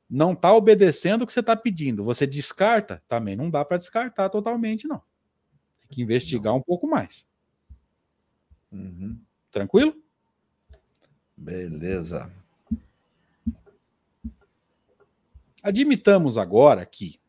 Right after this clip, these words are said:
Speaker 1: através de uma constatação minuciosa, se adquira a certeza de que os ruídos, ou quaisquer outros efeitos,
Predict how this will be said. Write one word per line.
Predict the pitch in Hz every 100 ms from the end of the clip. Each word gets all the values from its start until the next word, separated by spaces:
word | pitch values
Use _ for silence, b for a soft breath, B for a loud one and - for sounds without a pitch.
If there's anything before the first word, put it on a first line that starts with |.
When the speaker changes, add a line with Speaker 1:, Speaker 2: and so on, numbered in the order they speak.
| _
Speaker 1:
através | - - 175 143 190 240
de | 208
uma | 196 185
constatação | - 185 160 - 165 151 143 - 190
minuciosa, | 190 190 214 302 302 240 233 - 190 139 95 90 95 151 220 - _ _ _ 143 - _ _
se | - -
adquira | 220 202 190 - 175 202 156 139
a | 147
certeza | 139 - - 247 233 - - 175 175 135 120
de | 120
que | 127 143
os | 123
ruídos, | 101 107 113 131 165 214 - - _ _ _ _ _ _ _
ou | - 208 214
quaisquer | 208 190 147 - 151 131
outros | 123 120 131 113
efeitos, | 104 - 98 98 - 208 -